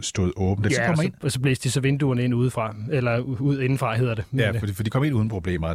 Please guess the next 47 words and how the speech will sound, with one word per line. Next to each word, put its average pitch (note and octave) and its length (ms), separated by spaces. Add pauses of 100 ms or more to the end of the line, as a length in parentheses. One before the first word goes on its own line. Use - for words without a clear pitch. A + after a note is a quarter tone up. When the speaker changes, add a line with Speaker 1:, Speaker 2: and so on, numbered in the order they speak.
Speaker 1:
Og A2+ 80
da C#3 60
de D#3 80
kommer E3 200
ind, F#3 80
så D3+ 100
siger D3 220
du, C3 40
så A#2+ 80
smadrer A#2+ 300
de G#2+ 160
alt, B2+ 120
hvad G#2+ 100
de G2 60
kommer F2 400
i F2 340
nærheden F2 500
af. E2 180 (480)
Men, G2+ 260
øh, F#2 140 (160)
efter A2 400
et - 340 (600)
stykke D#3 220
tid, - 300 (360)
så - 180
bliver C#3+ 200
de B2 160
så A#2+ 260 (220)
stoppet. F#2 480
Hvordan G2+ 320 (140)
bliver C#3+ 120
de B2 80
stoppet? A2+ 320 (220)
Speaker 2:
Men B2+ 120
de D3+ 120
bliver D#3+ 200
stoppet F#3 440
ved, E3+ 240
at, C3+ 300
øh, B2+ 100
præsident D3 460
Lula, D#3 380 (260)
som B2 260
er A2+ 100
i A2+ 60
São - 200
Paulo, D#3 380